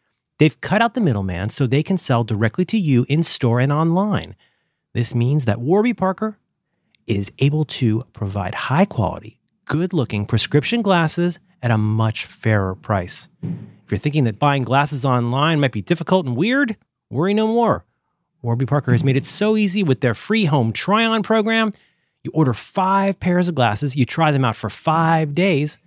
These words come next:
with no obligation to buy. Shipping is also free and includes a prepaid return shipping label. And when you pick your favorite pair, they can even call your doctor if you're not sure what your prescription is. What is this? This is new.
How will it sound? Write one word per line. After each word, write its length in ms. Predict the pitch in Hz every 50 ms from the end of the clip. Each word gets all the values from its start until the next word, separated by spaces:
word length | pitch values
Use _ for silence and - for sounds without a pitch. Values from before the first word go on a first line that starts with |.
| _ _ _ -
with 200 | - 185 190 -
no 220 | 190 196 202 196 190
obligation 540 | 170 165 156 151 127 139 135 120 - 143 127
to 80 | 156 151
buy. 420 | 143 170 175 160 113 80 101 104 _ _ _ _ _ _ _ _ _ -
Shipping 260 | - 139 - 117 110
is 120 | 110 -
also 280 | 156 170 160 - 180 160
free 340 | - - 190 208 226 214 180
and 100 | 131 123
includes 340 | 123 - 147 147 143 120 120
a 140 | 110 104 _ _ _ -
prepaid 640 | - - 233 233 214 - - 123 107 104 107 - -
return 380 | 110 110 - - 107 95 92
shipping 360 | 87 - - 113 - 104 98
label. 360 | 104 107 117 156 196 202 190 _ _ - _ _ _ _ _ _ _ _ _ _ _ -
And 340 | - 208 220 233 240 233 220
when 140 | 226 220 208
you 60 | 185
pick 160 | - 208 -
your 80 | - 131
favorite 280 | - 123 113 110 113 -
pair, 240 | 131 135 156 160
they 120 | 156 180 175
can 180 | - 185 185
even 320 | - - 202 208 202 214 196
call 260 | - 220 254 302 330
your 140 | 294 233 156
doctor 340 | 131 113 107 104 - 185 190
if 100 | 180 -
you're 80 | 190
not 140 | 208 220 208
sure 200 | - - 240 214
what 180 | 202 226 - -
your 60 | 220
prescription 400 | - 208 - - 302 - - 220
is. 100 | 185 220
What 180 | 285 415 453
is 140 | 466 381 349
this? 140 | 403 370 269
This 120 | 311 320
is 140 | 330 269 180
new. 400 | 156 143 143 143 165 220 269 -